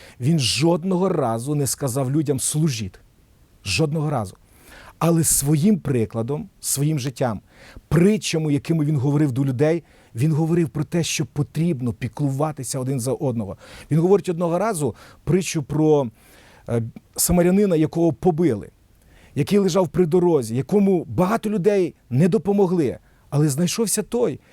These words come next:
дуже далекий, стороння, зовсім іншої нації і з іншими поглядами, але він підійшов і допоміг цій людині. Тобто Ісус Христос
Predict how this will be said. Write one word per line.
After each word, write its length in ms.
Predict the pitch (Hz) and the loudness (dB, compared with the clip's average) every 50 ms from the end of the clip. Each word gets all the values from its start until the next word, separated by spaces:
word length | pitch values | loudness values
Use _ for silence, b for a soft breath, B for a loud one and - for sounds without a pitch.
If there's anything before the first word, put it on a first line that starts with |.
| b b b b b b b | b b b b b b b
дуже 340 | 110 107 - 262 233 247 262 | -4 0 0 0 2 0 0
далекий, 500 | 196 254 247 254 269 262 247 - 226 196 | 2 2 2 2 2 0 0 -2 -2 -2
стороння, 640 | - - - - 226 233 254 262 247 233 190 165 147 | -2 -2 0 0 0 0 0 0 0 0 2 0 0
зовсім 400 | 123 214 247 - - 226 196 180 | 2 2 0 2 0 0 -2 -2
іншої 420 | - 226 220 - - 214 220 220 220 | -2 0 0 0 0 0 0 2 2
нації 640 | 208 208 220 233 240 226 - 202 214 214 208 190 B B B 135 B - | 2 2 2 2 0 -2 -2 0 0 2 0 0 B B B -18 B -2
і 220 | - 208 208 202 | 2 4 4 4
з 160 | 185 139 120 - | 4 2 0 -2
іншими 340 | - 226 208 - 208 208 214 | 0 0 0 2 2 2 0
поглядами, 600 | - - 202 220 165 165 151 143 147 143 135 107 b b b b b | 2 2 2 2 2 2 0 -2 -2 -2 -2 -4 b b b b b
але 200 | - 160 165 160 | -2 0 2 2
він 100 | 160 139 | 0 0
підійшов 420 | - 147 135 135 - - 190 175 | -2 -4 -4 -4 -2 -2 0 0
і 60 | 156 143 | 0 -2
допоміг 340 | 139 117 - 147 151 143 | -2 -2 -2 -2 -2 -2
цій 160 | - - 151 143 | -2 -2 -4 -2
людині. 320 | 147 131 143 127 117 107 - | -2 -2 0 0 0 0 0
Тобто 280 | - 196 170 - - | 0 -2 -2 -2 -6
Ісус 420 | 156 - 175 151 - - 226 220 - | -6 -4 -2 -2 -2 -2 -2 -4 -4
Христос 540 | - - 196 - - - 180 135 104 - | -4 -4 -4 -4 -2 -2 -2 -2 -2 -4